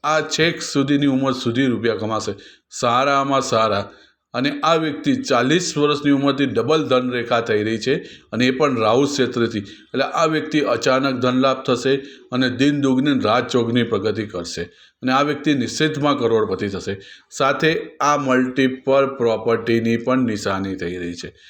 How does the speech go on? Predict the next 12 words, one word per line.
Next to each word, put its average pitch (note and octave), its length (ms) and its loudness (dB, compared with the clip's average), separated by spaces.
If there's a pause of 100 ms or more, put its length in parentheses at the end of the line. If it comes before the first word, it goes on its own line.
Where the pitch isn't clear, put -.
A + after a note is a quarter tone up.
(240)
આ C3+ 120 0
મલ્ટિપલ C3 580 2
પ્રોપર્ટી A2+ 500 0
લેશે G2 400 -2 (380)
એની B2 240 2
નિશાની G#2+ 460 0
છે, F#2 140 -4
સારામાં B2+ 640 0
સારી, F#2 360 -6 (380)
એક્સ્ટ્રા C#3 480 0 (380)
ઓર્ડિનરી, G#2 600 0 (540)
જોરદાર. G2+ 760 -2